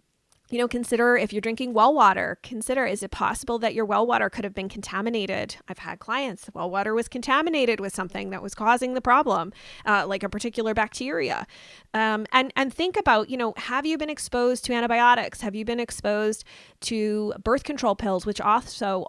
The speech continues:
alter the gut microbiome? And don't assume that you don't have enough gut bacteria there. A lot of people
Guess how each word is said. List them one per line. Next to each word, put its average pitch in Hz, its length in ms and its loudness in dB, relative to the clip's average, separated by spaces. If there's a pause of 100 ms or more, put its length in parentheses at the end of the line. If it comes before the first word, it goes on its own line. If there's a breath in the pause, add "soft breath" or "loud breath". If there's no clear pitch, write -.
alter 202 480 2
the 196 120 -6
gut 196 240 2
microbiome? 202 840 2
And 226 180 -2
don't 302 300 2
assume 349 600 0 (180)
that 254 200 6
you 262 160 0
don't 254 260 4
have 277 180 0
enough 269 340 2
gut 269 280 6
bacteria 208 640 0
there. 247 400 0
A 240 80 -2
lot 240 220 6
of 349 60 2
people 339 460 0